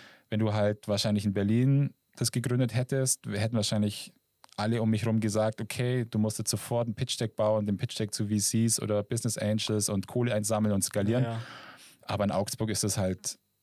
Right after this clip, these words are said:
Speaker 1: ähm, völlig untypisch, da ist man noch down to earth.
Speaker 2: Ja.
Speaker 1: Und da wird man, da, äh, ja, muss man erstmal Erfolg haben. Und wenn man Erfolg hat, dann, ähm, kann man mal Geld einsammeln oder zu einer Bank gehen. Und, ähm,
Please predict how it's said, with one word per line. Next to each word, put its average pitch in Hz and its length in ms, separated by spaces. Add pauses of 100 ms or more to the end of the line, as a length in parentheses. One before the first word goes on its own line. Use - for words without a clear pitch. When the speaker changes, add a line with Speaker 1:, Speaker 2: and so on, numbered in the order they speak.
(400)
Speaker 1:
ähm, 92 460
völlig 101 320
untypisch, - 680 (280)
da 92 320 (140)
ist - 200
man 98 140
noch 95 320 (400)
down 95 200
to 104 120
earth. 110 540
Speaker 2:
Ja. 131 420 (140)
Speaker 1:
Und 101 640
da 98 100
wird 107 180
man, 101 340
da, 98 600
äh, - 80
ja, 104 120
muss 110 200
man 107 100
erstmal 104 560
Erfolg 117 460
haben. 117 480
Und 101 140
wenn 104 80
man 104 100
Erfolg 117 380
hat, 117 280
dann, 110 360 (600)
ähm, 98 640 (100)
kann 107 140
man 98 80
mal 92 160
Geld 101 220
einsammeln 113 560
oder 95 140
zu - 140
einer 92 80
Bank 104 320
gehen. 120 360
Und, 92 420
ähm, 92 500